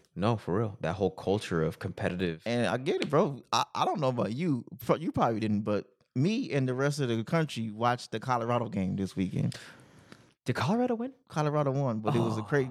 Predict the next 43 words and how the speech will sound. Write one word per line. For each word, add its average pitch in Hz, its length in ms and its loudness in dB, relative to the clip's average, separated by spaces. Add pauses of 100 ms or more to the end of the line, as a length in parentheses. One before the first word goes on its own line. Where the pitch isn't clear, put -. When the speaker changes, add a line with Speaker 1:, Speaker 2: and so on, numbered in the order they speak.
Speaker 2:
it 123 100 0
was 120 140 0
a 110 60 -6
great, 131 280 0
it 139 120 0
was, 123 160 -2
a, 120 40 -6 (240)
it 151 100 2
was, 143 100 -2
bro, 127 240 2
it 117 60 -2
was 120 100 -4
like 120 160 4 (180)
Friday, 156 280 2
it - 20 -2
was 156 100 -2
like 156 240 4 (120)
the 127 200 -6
Super 190 200 4
Bowl. 113 280 -2 (640)
Like, 123 160 -4
the 131 120 -2
whole 180 420 0 (380)
country 185 340 2
was 147 120 -2
watching 143 280 4
that 123 140 0
game, 123 240 2
bro. 107 240 -2
Speaker 1:
Why? 190 480 0
I 156 80 4
just 196 160 0
don't, 143 100 2
'cause 147 100 -2
of 135 100 0
Colorado, 190 400 0
'cause 151 140 -4
it 147 60 0
was 131 80 2
Deion 135 260 0
Sanders, 165 280 -6
right? 156 80 -4
Speaker 2:
Yes. 180 360 0